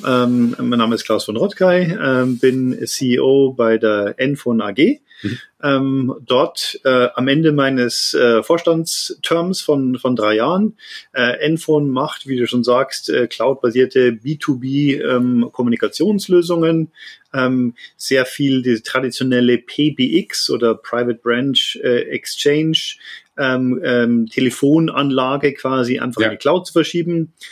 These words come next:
Speaker 1: äh, und zusätzlich eben noch, äh, diversen, sagen wir, Online, ähm, äh, Funktionen,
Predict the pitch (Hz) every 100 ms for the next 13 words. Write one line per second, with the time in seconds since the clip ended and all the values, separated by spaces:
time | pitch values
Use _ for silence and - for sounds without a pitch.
0 | - - 131 113 127 - - 123 127 -
1 | 127 113 143 117 113 113 110 - - 113
2 | 107 110 113 113 113 117 117 113 113 104
3 | 117 110 - 139 139 131 127 127 123 -
4 | - - _ - 120 120 120 113 110 104
5 | 110 - - 67 123 120 110 - - 117
6 | - - 156 123 - 160 170 156 151 147